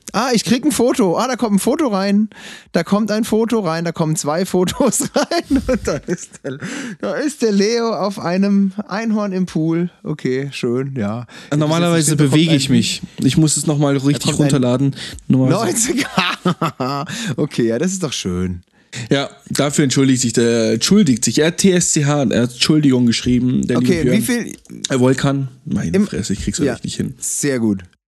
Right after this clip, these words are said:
Speaker 2: Also ich kann das ja gut wegstecken.
Speaker 1: Das
Speaker 2: Okay?
Speaker 1: Mobbing.
Speaker 2: Ich kann es ja gut wegstecken. Was heißt wegstecken?
Speaker 1: Ja.
Speaker 2: Ich find's, ich bin ja ein Mensch, der, das
Speaker 1: Okay.
Speaker 2: weißt du auch, ich kann gut über mich selbst lachen.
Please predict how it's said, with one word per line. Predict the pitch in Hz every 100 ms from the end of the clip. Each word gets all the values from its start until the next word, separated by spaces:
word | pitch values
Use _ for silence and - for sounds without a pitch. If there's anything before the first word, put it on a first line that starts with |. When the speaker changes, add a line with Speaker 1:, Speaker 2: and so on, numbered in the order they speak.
| -
Speaker 2:
Also | 156 160
ich | 196 -
kann | 190
das | 165 170
ja |
gut | 131 135 -
wegstecken. | 107 - - 107 - 110
Speaker 1:
Das | 147 139
Speaker 2:
Okay? | 139
Speaker 1:
Mobbing. | 180 139
Speaker 2:
Ich | 170
kann | 165
es | 165
ja | 151
gut | 123 120
wegstecken. | 117 - - 101 -
Was | 143
heißt | 180 127
wegstecken? | 127 - - 117 113
Speaker 1:
Ja. | 120
Speaker 2:
Ich | 123
find's, | 123 147 139
ich | - 156
bin | 185 180
ja | 185
ein | 135 127
Mensch, | 123 139 180 190 - - - - - _ _ _
der, | 127 123 117 - _ _ _
das | - 113
Speaker 1:
Okay. | 117
Speaker 2:
weißt | 131 139 120
du | 127
auch, | 101 151 175 - - -
ich | -
kann | - 127
gut | 123 123
über | -
mich | 107 104
selbst | - 98 -
lachen. | - 87 69